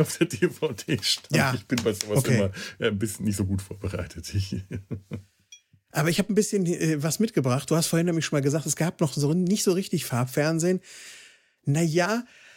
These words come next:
Speaker 2: äh, die erste Folge kam acht Tage, nachdem Willy Brandt auf den Knopf gedrückt hat auf der ifa und schon ein paar Sekunden vorher ging das Farbfernsehen los in Deutschland,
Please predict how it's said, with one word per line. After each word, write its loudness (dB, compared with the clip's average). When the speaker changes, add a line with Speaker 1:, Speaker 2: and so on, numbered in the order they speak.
Speaker 2:
äh, 2
die 2
erste 0
Folge 0
kam -2
acht -2
Tage, 2
nachdem 0
Willy 4
Brandt 0
auf 2
den 2
Knopf 0
gedrückt 2
hat 2
auf 2
der 2
ifa 2
und 2
schon 2
ein 2
paar 0
Sekunden 0
vorher 2
ging 0
das 0
Farbfernsehen 0
los -2
in 0
Deutschland, 2